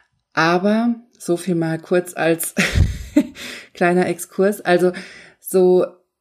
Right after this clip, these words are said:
negative Erlebnisse wie Unfälle, Gewalterfahrungen und so weiter,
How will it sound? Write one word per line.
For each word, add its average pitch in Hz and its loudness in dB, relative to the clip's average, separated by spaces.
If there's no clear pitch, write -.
negative 202 0
Erlebnisse 165 -2
wie 147 -6
Unfälle, 185 -2
Gewalterfahrungen 160 -4
und 160 -6
so 156 -10
weiter, 170 -2